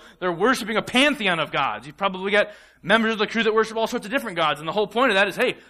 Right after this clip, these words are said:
let's just make sure we cover all of our bases. If we're, if we're praying and sacrificing to all these gods, then it's like, put a little money on black, a little money on red, and a little bit on twenty-seven." That's what they're doing.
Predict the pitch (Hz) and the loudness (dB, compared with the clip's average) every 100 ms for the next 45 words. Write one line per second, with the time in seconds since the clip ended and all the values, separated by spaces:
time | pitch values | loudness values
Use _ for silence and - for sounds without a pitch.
0 | _ 147 170 156 165 - 180 160 170 175 | _ -10 -8 -8 -8 -6 -6 -4 -4 -2
1 | 180 185 190 196 233 117 113 120 135 - | -2 -2 -4 -6 -10 -12 -16 -12 -12 -10
2 | 139 139 - 156 170 175 165 175 165 165 | -10 -10 -6 -2 -2 -2 -4 -4 -2 -4
3 | 160 160 165 170 160 160 233 202 160 156 | -4 -4 -2 -4 -2 -2 -2 -4 -8 -8
4 | 175 170 - - - _ - 147 147 147 | -4 -4 -6 -20 -20 _ -14 -10 -8 -6
5 | 151 147 135 135 196 233 147 147 143 131 | -4 -4 -4 0 0 0 -6 -8 -8 -6
6 | 156 196 175 185 190 175 196 190 180 139 | -2 -2 -2 -6 -6 -6 -8 -8 -2 -2
7 | - _ _ _ - 160 180 190 180 143 | -4 _ _ _ -8 -8 -4 -4 -4 -6
8 | 110 | -10